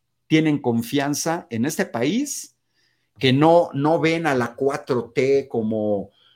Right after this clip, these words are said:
como un país que va a expropiar, ni cosas de ese tipo, y México tiene la posibilidad de convertirse,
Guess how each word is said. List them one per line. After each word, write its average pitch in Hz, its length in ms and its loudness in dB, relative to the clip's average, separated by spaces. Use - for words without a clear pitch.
como 120 300 2
un 127 180 0
país 143 460 0
que 127 160 2
va 131 360 2
a 120 220 2
expropiar, 131 1200 2
ni 110 220 -2
cosas 123 340 0
de 117 60 0
ese 175 160 0
tipo, 185 520 -2
y 226 280 4
México 220 1040 4
tiene 190 220 2
la 185 140 4
posibilidad 131 600 2
de 226 100 4
convertirse, 135 1000 0